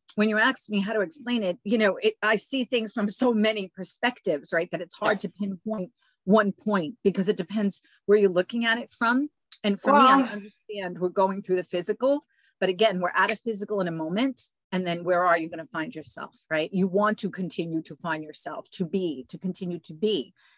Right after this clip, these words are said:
Speaker 1: And to be able to do that, you must be, right, of heart and a real true being, an essence being who is in resonance with the new and has the higher consciousness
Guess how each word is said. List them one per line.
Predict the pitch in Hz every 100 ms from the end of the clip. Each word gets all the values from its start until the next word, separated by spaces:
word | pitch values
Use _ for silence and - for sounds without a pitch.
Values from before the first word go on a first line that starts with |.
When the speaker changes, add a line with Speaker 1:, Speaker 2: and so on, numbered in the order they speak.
| _ -
Speaker 1:
And | 185
to | 190
be | 190
able | 180
to | 175
do | 170 240
that, | 220 165 - _ _ _ _ -
you | 208
must | 196 202 - - 196
be, | 247 208 160
right, | 175 160 160
of | 170 - -
heart | 190 151 196 - -
and | 185 170
a |
real | 165 175 214 180 180
true | - 202 175
being, | 190 277 180 135 -
an | 185 170
essence | 202 - - 170 - -
being | 196 262 226 151 - _ _ -
who | 196
is | 180
in | 185 170
resonance | 196 254 233 175 -
with | 160
the | 170
new | 160 -
and | 175
has | - 214 247 277 240
the | 220
higher | 190 165 156
consciousness | - 156 - 151 - 147 135 -